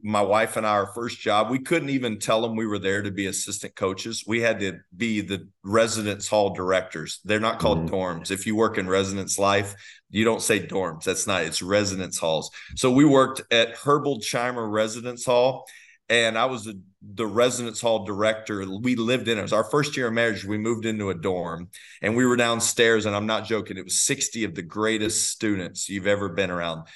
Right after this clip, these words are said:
Speaker 1: But they were, they were in ag.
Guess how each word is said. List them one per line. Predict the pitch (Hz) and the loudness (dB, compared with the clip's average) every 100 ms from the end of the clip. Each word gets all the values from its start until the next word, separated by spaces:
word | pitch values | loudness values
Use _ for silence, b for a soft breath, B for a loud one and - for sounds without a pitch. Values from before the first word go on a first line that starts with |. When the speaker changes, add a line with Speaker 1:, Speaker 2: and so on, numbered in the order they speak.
| B | B
Speaker 1:
But | 117 117 | -2 2
they | 127 | 2
were, | 131 117 104 101 101 B _ _ _ 98 - | 4 6 6 4 0 B _ _ _ -20 0
they | 139 | 2
were | 151 135 | 4 4
in | |
ag. | 113 123 156 - - | 4 2 2 -2 -8